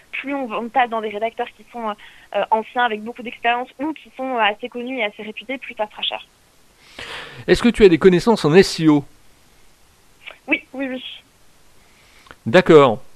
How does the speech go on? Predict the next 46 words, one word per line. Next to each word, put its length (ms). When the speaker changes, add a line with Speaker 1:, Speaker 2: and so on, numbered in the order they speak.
Speaker 2:
Donc 240
tu 160
as 140
la, 540
la 100
casquette 540
de 140
rédactrice 520
web, 360
mais 180
également 320
d'S 280
E 40
O. 140
Speaker 1:
Oui, 240
mais 160
je 80
pense 280
que 120
maintenant, 420
euh, 140
les 100
rédacteurs 480
web 240
ont 160
tous 240
un 140
peu 160
cette 160
casquette, 480
dans 140
le 60
sens 280
où 60
même 340
si 100
ce 120
sont 160
pas 180
des 120
référenceurs, 800
euh, 100
professionnels, 800
euh, 140
qui 120
connaissent 300